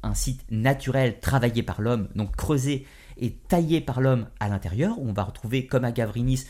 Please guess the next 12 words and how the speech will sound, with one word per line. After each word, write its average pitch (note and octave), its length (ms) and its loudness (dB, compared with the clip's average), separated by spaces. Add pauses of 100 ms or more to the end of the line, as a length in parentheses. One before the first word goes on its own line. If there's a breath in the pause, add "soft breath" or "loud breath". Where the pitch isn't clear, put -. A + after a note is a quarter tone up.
(300 loud breath)
de A#2+ 80 2
nombreuses, A#2 480 2
euh, G2+ 300 0
représentations A2+ 720 -2
pétroglyphiques, B2+ 800 0
donc F#2+ 200 -4
des, F2+ 140 -6
des F2+ 300 -8
sortes - 320 -6
de F2 80 -8
fresques, - 560 0
euh, F#2 200 -4